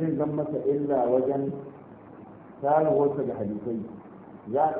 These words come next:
zai samu jarkin da ya lalata masa ruwaya. In ya ruwaito a ce, "Ai, ai, ai, ɓarawo ne." Kaga illa kenan. Daga cikin illoli, illatul qadira, cikin illoli masu muni, a zarge ka da wani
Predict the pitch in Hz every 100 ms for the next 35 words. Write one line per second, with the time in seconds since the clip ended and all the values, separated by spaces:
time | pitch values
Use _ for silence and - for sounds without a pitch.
0 | 143 160 156 143 131 123 151 160 160 165
1 | 139 123 101 - - - - - 113 151
2 | 127 143 151 139 - 139 143 - 107 110
3 | 113 92 - - - - 135 151 151 156
4 | 156 147 127 131 135 151 160 160 170 165
5 | 147 135 135 120 101 98 - - - -
6 | - 127 139 151 156 170 151 - 117 95
7 | 95 123 120 120 127 117 120 127 - 160
8 | 160 156 160 165 156 160 - 127 151 156
9 | 127 131 127 117 101 - - 143 143 143
10 | 151 147 120 - 123 131 110 87 - -
11 | - - 117 123 117 156 156 131 120 135